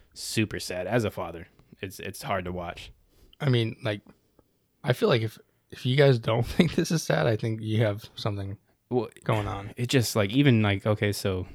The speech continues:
Speaker 1: that's the Netflix documentary, right? Well, you can get even deeper just by going on YouTube and searching up the family murders. Like,
Speaker 2: Yeah.
Speaker 1: you can get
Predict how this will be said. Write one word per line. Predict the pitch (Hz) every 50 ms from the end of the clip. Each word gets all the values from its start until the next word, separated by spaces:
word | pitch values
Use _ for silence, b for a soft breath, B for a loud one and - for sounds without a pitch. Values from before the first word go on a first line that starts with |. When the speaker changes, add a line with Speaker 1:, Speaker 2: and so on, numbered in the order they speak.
| -
Speaker 1:
that's | - 120 123 131 - -
the | - - 107 101
Netflix | 101 110 101 - - 101 - -
documentary, | 98 98 - - 90 90 - - 92
right? | 92 95 101 90
Well, | 98 98
you | 104 117 147
can | - - 147
get | 120 98 - - 76 - _
even | - 117 110 101 98 92 90
deeper | 92 113 117 113 - 98 95 92 92
just | 104 - - 110 - -
by | - 95 92
going | 95 101 98 95
on | 90 90 90
YouTube | 98 113 113 - 104 95 92 92
and | 90 92
searching | - - 107 98 - 104 98 101
up | 92 - - _ _ _ _ _
the | - 95 92 90 90 92 90 90 92 -
family | - 101 98 95 92
murders. | 90 90 92 90 90 87 92 - - - -
Like, | - 95 -
Speaker 2:
Yeah. | 151 156 139 b b b b b b b b b b b b b b b
Speaker 1:
you | - 107 110
can | 107 107
get | 101 101 95 87